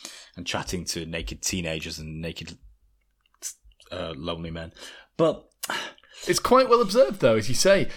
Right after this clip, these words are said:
Speaker 2: and probably, given its time period, it is a bit prescient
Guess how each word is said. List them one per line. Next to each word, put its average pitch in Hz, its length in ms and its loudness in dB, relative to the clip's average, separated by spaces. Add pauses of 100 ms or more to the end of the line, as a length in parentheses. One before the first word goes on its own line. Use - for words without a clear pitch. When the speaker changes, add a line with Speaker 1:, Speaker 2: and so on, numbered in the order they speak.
(120)
Speaker 2:
and 135 180 4
probably, 156 680 2
given 135 220 4
its - 140 0
time 139 380 4
period, 95 480 -4 (540)
it 143 140 4
is 165 180 6
a 151 40 -8
bit 180 200 0
prescient 170 540 0